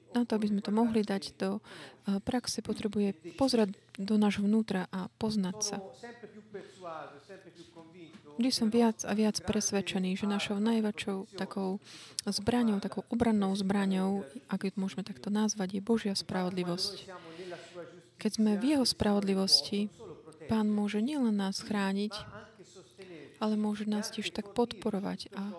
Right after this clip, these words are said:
tak dať nám všetko to, čo potrebujeme, aby sme mohli naplňať našu úlohu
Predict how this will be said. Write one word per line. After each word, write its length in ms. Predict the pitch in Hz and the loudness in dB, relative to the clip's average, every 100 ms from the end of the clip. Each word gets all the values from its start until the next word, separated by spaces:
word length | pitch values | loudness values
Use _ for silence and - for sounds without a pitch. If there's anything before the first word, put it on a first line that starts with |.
| 165 - - 180 156 139 143 151 175 165 147 - | -14 -18 -20 -20 -16 -16 -16 -20 -20 -20 -14 -6
tak 160 | 196 | -4
dať 320 | 196 262 247 220 | 2 2 2 0
nám 240 | 208 208 | 0 2
všetko 320 | 262 - - | 0 0 -4
to, 80 | - | -4
čo 160 | - - | -6 -6
potrebujeme, 720 | 110 - 143 202 190 190 196 | -4 0 0 0 0 0 -2
aby 240 | 196 196 | -2 0
sme 80 | 202 | 0
mohli 320 | 196 196 196 | 0 0 0
naplňať 560 | 214 262 254 220 202 202 | 0 0 0 0 0 0
našu 240 | 196 202 202 | -2 -4 -4
úlohu 480 | 202 202 190 196 | -2 0 0 -2